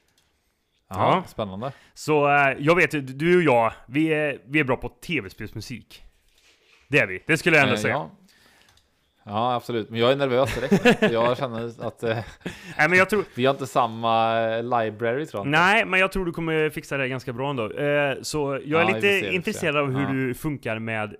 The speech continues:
Speaker 2: ljud, alltså s-, spelljud. Vi har ju de klassiska, plocka upp en svamp från Mario till exempel.
Speaker 1: Jaha,
Speaker 2: Ja.
Speaker 1: det är inte musik,
Speaker 2: Nej,
Speaker 1: alltså.
Speaker 2: nej, nej, det här är inte
Speaker 1: Nej,
Speaker 2: musik.
Speaker 1: vad roligt. Ja, okej, ja.
Speaker 2: Och, ehm,
Speaker 1: Ah, shit, vad
Speaker 2: så det
Speaker 1: svårt.
Speaker 2: är
Speaker 1: Ja.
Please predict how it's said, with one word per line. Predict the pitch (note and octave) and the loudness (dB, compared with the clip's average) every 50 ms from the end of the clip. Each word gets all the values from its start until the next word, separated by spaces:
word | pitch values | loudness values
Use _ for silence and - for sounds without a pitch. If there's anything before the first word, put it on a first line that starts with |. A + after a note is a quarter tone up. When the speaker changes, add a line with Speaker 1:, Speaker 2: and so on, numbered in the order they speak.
| _ _ - | _ _ -16
Speaker 2:
ljud, | A#2+ G#2+ A2 D#3 B3 B3 C#3 F#2 F#2 F2+ F#2 - | -14 -6 -2 0 0 0 0 -4 -10 -10 -6 -2
alltså | B2 A#2 - C3+ | -2 -2 -2 -6
s-, | - - - - - | -10 -12 -14 -18 -16
spelljud. | - - - - - F#3 D#3+ B2 G2 G2+ G#2+ A2+ B2 F3+ G#3+ E3 A2+ F#2+ | -14 -14 -12 -10 -8 -6 -6 -4 -6 -6 -6 -6 -4 -4 -2 -2 -4 -6
Vi | F#2+ G#2+ C3 | -4 -4 -2
har | C3 D3 C#3 | 0 0 0
ju | C#3+ D3+ | 0 -2
de | D3+ D#3 | -4 -6
klassiska, | C#3+ - D3 A2 - - A2+ - - B2+ A2 G#2+ G#2 - - - - - | -4 -4 -4 -4 -4 -6 -16 -12 -8 -6 -4 -4 -6 -6 -10 -18 -16 -8
plocka | - C3 B2+ - C3 | -4 -4 -2 -2 -4
upp | A2 - | -4 -4
en | A#2+ A2+ | -6 -8
svamp | - - B2+ B2 B2 A#2+ A#2 G#2+ - | -6 -4 -4 -2 -2 -4 -6 -8 -10
från | - A2+ G#2+ | -10 -8 -6
Mario | G#2 G2+ F#2 F2 E2 E2+ G2+ A2+ A2+ | -4 -4 -4 -4 -4 -6 -6 -6 -8
till | - B2+ | -8 -10
exempel. | C3 B2 - C3 A2+ G#2+ A2 C#3 C#3 C3+ | -10 -8 -8 -10 -8 -6 -6 -6 -4 -2
Speaker 1:
Jaha, | C3 C#3 C#3 - - | -2 -2 -2 -2 -2
Speaker 2:
Ja. | G#3 G3+ A#2+ B2+ C3+ C3 A#2+ | -2 0 2 2 2 2 0
Speaker 1:
det | B2+ C#3+ | 0 -2
är | |
inte | D#3+ - C3+ | -2 -4 -6
musik, | B2+ B2+ - - - D4+ D4+ A3+ | -8 -8 -8 -8 -8 -8 -6 -2
Speaker 2:
Nej, | - C#3 G3+ | 0 2 2
Speaker 1:
alltså. | B3 A3 F#3+ | 2 2 2
Speaker 2:
nej, | D#3+ | 2
nej, | C#3+ B2 | 0 -2
det | A2+ G#2 | -2 -2
här | G2 B2+ | 0 0
är | |
inte | F#3+ C#4 - A#3+ | 0 0 0 -2
Speaker 1:
Nej, | |
Speaker 2:
musik. | A3+ B3+ - F#3+ D4 E4 C4+ F3+ | -2 -2 -2 0 -2 -2 -2 -4
Speaker 1:
vad | C3 A2+ | -6 -8
roligt. | A2+ C3+ - - - | -8 -8 -10 -8 -6
Ja, | A2+ B2 C3+ | -4 -4 -4
okej, | C#3 - - G2 | -4 -6 -10 -10
ja. | G2+ A2+ C3 B2+ | -10 -10 -10 -12
Speaker 2:
Och, | _ - - D#3 D#3+ D#3+ E3 D#3+ | _ -2 2 4 4 6 4 4
ehm, | D#3+ E3 D#3+ D3 | 4 2 -2 -2
Speaker 1:
Ah, | - G#2+ | -6 -8
shit, | - - - - - C#3 - _ _ - | -8 -10 -14 -14 -14 -14 -14 _ _ -8
vad | - | -4
Speaker 2:
så | E3+ | -2
det | E3+ F3+ F3+ | 0 2 4
Speaker 1:
svårt. | F3+ D#3+ | 4 4
Speaker 2:
är | D3+ E3 D#3+ | 4 2 0
Speaker 1:
Ja. | D#3 | 0